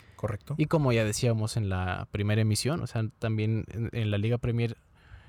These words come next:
Speaker 2: eh, pasaron nombres como Héctor Herrera, Irving Lozano, Raúl Jiménez, o sea, no es, no es poca cosa.
Speaker 1: No es una liga cualquiera, sin duda alguna se, se crecen grandes talentos, pero bueno, nuevamente enfocándonos en, en el equipo de casa,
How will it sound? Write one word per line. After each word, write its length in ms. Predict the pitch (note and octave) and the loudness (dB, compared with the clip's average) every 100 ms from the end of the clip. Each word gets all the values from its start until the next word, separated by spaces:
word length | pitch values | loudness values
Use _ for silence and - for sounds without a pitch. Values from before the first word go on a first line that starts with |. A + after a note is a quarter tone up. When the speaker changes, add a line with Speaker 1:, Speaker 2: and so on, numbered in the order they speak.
| - - | -12 -4
Speaker 2:
eh, 220 | A2 G2 | -2 0
pasaron 360 | - A2+ B2+ B2+ | 2 4 4 6
nombres 280 | A#2+ B2+ - | 6 4 2
como 200 | A#2+ G#2+ | 0 -2
Héctor 260 | - A2 | -4 -8
Herrera, 460 | A2 A#2+ B2 A#2+ A#2 | -4 0 2 2 2
Irving 280 | A2 A2 G#2+ | 2 2 0
Lozano, 580 | G#2+ - B2 A#2+ A#2+ A#2 | 0 2 2 4 2 2
Raúl 240 | G#2 G2+ | 0 -2
Jiménez, 520 | - A#2 B2 B2+ B2+ | 0 2 2 0 -2
o 60 | A2 | -4
sea, 200 | - G2 | -2 0
no 180 | G#2 G#2 | 0 0
es, 420 | G#2 A2+ - - | 0 -4 -10 -4
no 100 | B2+ | 0
es 80 | B2+ | 2
poca 240 | - A#2 | 4 2
cosa. 320 | - - - - - - | 0 -6 -10 -14 -16 -8
Speaker 1:
No 120 | C3 | -4
es 160 | - D3 | -2 -2
una 180 | C3+ | 0
liga 380 | B2+ B2+ C3 B2+ | 0 0 2 2
cualquiera, 640 | A#2+ G#2 G#2 - B2+ C3 B2 | 0 -4 -4 -4 -2 0 -2
sin 200 | - G#2+ | -6 -6
duda 120 | A2 | -4
alguna 340 | A2+ A#2+ B2 A#2+ | -2 -2 -2 -4
se, 360 | - A2 G2+ | -6 -14 -14
se 420 | - - F2+ A2+ - | -12 -12 -14 -16 -10
crecen 400 | - E3 - C3 | -4 -4 -2 -2
grandes 380 | A#2+ B2 B2 - | 0 0 -4 -6
talentos, 560 | A2 A#2 A#2+ D#3+ - - - - - | -6 -6 -6 -8 -10 -18 -20 -20 -4
pero 140 | D3+ E3 | 2 4
bueno, 320 | D3 B2+ A#2 | 4 4 2
nuevamente 560 | A#2 C3 B2 B2+ B2 | 4 4 4 2 0
enfocándonos 640 | A2+ - A2+ B2 B2 A2 G#2+ | -4 -4 -6 -6 -4 -6 -8
en, 160 | G#2 G2+ | -12 -12
en 180 | G#2 G2+ | -12 -12
el 100 | G2+ | -12
equipo 320 | - A#2+ A#2 | -12 -8 -8
de 80 | G2 | -6
casa, 400 | A2+ A#2+ C#3 | -6 -6 -8